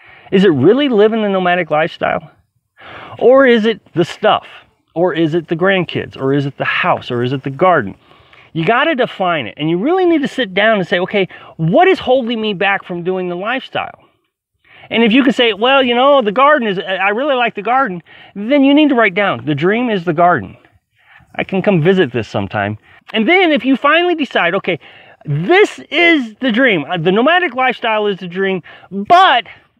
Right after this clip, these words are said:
I'm afraid to do it. You know, I just don't know all the attributes of it." You got to do test runs.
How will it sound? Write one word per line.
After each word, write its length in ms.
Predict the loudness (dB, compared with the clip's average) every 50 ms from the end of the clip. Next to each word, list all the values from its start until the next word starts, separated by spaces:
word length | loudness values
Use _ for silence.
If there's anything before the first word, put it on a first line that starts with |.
| _ -10
I'm 140 | -8 -6 -6
afraid 340 | -6 -6 -6 -6 -6 -6 -6
to 40 | -6
do 160 | -4 -2 -2
it. 120 | -2 -4 -8 _ _ _ _ _ _ _ _ _ _ _ _ _ _ _ -20 -20 -20 -20 -20 _ -2
You 100 | 0 2
know, 60 | 2
I 100 | 2 2
just 260 | 2 2 0 0 0 -2
don't 240 | -4 -4 -4 -4
know 260 | -4 -2 -2 0 -2 -2
all 280 | 0 0 0 0 0
the 100 | -2 -2
attributes 540 | -2 -2 -2 -4 -4 -4 -4 -4 -4 -4 -6
of 100 | -8 -10
it." 80 | -10 -14 _ _ _ _ _ _ _ _ _ _ _ _ -4
You 160 | 0 0 0
got 400 | 2 2 2 4 2 2 -2 _ -10
to 80 | -12
do 460 | -12 -8 -6 -4 -4 -4 -6 -8 -10 -14 _ -6
test 300 | -4 -4 -4 -4 -8 -16
runs. 220 | -16 -18 -18